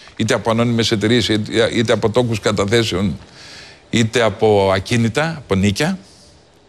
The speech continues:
να μην παίρνουν καθόλου σύνταξη, σταμάτημα της χρηματοδότησης των κομμάτων, απόλυση από τη Βουλή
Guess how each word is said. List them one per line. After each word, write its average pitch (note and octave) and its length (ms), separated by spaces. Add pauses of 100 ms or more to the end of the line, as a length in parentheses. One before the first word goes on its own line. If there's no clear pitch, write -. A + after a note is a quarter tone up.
(440)
να G2+ 80
μην A2+ 120
παίρνουν A2+ 280
καθόλου G2+ 380
σύνταξη, B2+ 560 (460)
σταμάτημα F3+ 600
της - 100
χρηματοδότησης A#2+ 760
των A2 120
κομμάτων, G#2 560 (720)
απόλυση F3+ 600
από C#3+ 120
τη D#3 80
Βουλή C#3 600